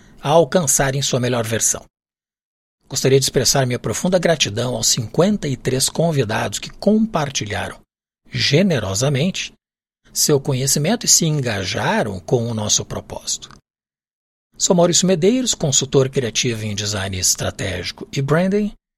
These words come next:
mentor e autor do livro Árvore da Marca, uma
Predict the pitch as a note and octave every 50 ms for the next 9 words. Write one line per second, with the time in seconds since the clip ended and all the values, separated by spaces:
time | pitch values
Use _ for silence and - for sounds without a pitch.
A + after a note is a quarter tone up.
0 | _ _ _ _ _ _ - - G#3 B3 A#3+ A#3 - G3 F#3+ G3 G3 F#3 D#3+ C3+
1 | C3+ - E3 D#3+ D#3 D3 B2+ A2 G#2+ A#2+ C3+ B2+ B2 C#3 - - - - C#3+ B2
2 | B2+ C3 B2+ A#2+ A#2 A#2 A#2 A#2 A2+ A2 G#2+ G2 F#2 E2+ E2+ - - - - -
3 | - - _ _ _ _ _ _ _ _ _ _ _ _ - C3+ A2+ A2+